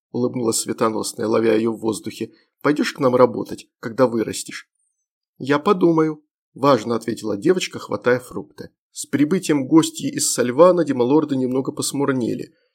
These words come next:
Не то чтобы они опасались какой-то небожительницы, которую каждый из них мог растереть в пыль,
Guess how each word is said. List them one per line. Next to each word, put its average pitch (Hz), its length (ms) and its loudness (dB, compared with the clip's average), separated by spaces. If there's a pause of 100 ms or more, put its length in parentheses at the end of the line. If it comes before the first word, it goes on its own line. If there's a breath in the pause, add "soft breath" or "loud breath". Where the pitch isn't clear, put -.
(120)
Не 175 120 0
то 190 120 0
чтобы 123 300 2
они 120 120 4
опасались 127 560 2
какой-то 117 380 -4
небожительницы, 113 880 -2
которую 123 420 -2
каждый 117 480 0
из 107 100 -8
них 139 220 -8
мог 123 240 -4
растереть 117 520 -6
в - 120 -20
пыль, 117 300 -6